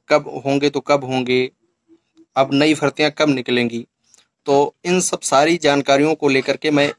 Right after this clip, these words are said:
जो है, हमने सोचा कि एक ही वीडियो में दे दी जाए और एक ही वीडियो आप लोगों के लिए बना दिया जाए। तो मैंने सोचा क्यों ना आप लोगों को अपने एक और वीडियो के माध्यम से आप लोगों को बताया जाए। तो अगर आप हमारे YouTube चैनल पर नए हैं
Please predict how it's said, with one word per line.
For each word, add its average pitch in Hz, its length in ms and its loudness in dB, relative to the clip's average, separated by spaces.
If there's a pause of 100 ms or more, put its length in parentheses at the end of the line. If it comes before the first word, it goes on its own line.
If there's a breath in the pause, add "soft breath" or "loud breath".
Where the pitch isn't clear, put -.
(580)
जो 139 220 -2
है, 147 160 0
हमने 147 240 0
सोचा 156 280 -2
कि 147 220 -8
एक 151 140 -2
ही 180 100 0
वीडियो 135 280 0
में 131 140 0
दे 131 120 2
दी 123 140 -2
जाए 131 320 2
और 156 180 0
एक 165 140 0
ही 185 120 -4
वीडियो 147 480 2
आप 131 220 0
लोगों 135 160 0
के 143 120 -6
लिए 143 100 2
बना 135 220 2
दिया 123 200 0
जाए। 117 260 0 (1200 loud breath)
तो 139 320 4
मैंने 156 240 2
सोचा 151 240 0
क्यों 151 220 0
ना 147 60 4
आप 139 400 0
लोगों 135 200 -2
को 127 460 -2
अपने 131 420 -4
एक 135 180 -6
और 139 260 2
वीडियो 131 220 0
के 131 100 -6
माध्यम 127 280 -2
से 131 140 -4
आप 123 140 -2
लोगों 127 200 -4
को 123 100 -16
बताया 131 300 0
जाए। 120 240 -2 (480 soft breath)
तो 131 300 2
अगर 151 260 0
आप 160 180 2
हमारे 147 220 2
YouTube 143 220 -2
चैनल 143 200 -2
पर 139 140 -8
नए 127 260 0
हैं 135 280 -8